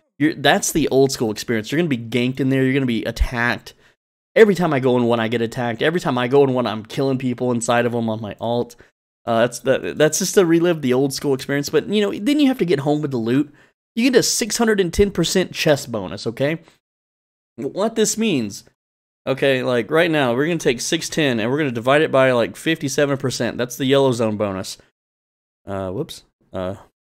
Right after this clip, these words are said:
hold on. <laughs> Clear. Clear. Six ten divided by fifty-seven. So you do one tier six static solo dungeon, and it's like you did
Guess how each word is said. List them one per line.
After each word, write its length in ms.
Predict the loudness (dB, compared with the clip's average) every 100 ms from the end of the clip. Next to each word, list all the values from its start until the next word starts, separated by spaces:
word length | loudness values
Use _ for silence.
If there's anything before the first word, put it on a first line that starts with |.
| _
hold 140 | -10
on. 180 | -8 -10 -14 -6
<laughs> 180 | -4 -4
Clear. 200 | 2 2 2 -4 -20 4
Clear. 300 | 6 6 2 -16
Six 300 | -4 -4 -4
ten 760 | -4 -2 0 -2 -4 -8 -10 -14 _ _ _ _ _ _
divided 420 | -4 2 4 4 4
by 380 | 0 0 -2
fifty-seven. 920 | -4 -6 -6 -4 0 0 -2 -6 -10 -14 _ _ _ _ _ _ _ _ _
So 360 | 0 6 6 6
you 180 | 4
do 220 | 6 6 6
one 540 | 6 6 6 4 0 0
tier 220 | 4 6
six 600 | 4 2 -2 -2 -6 -8 -12 _ _ _
static 680 | -8 -6 0 4 4 2 0
solo 380 | -2 2 4 4
dungeon, 460 | 2 0 0 -4
and 100 | -2
it's 200 | -2 0
like 200 | 0 0
you 80 | -4
did 320 | -2 -2 -4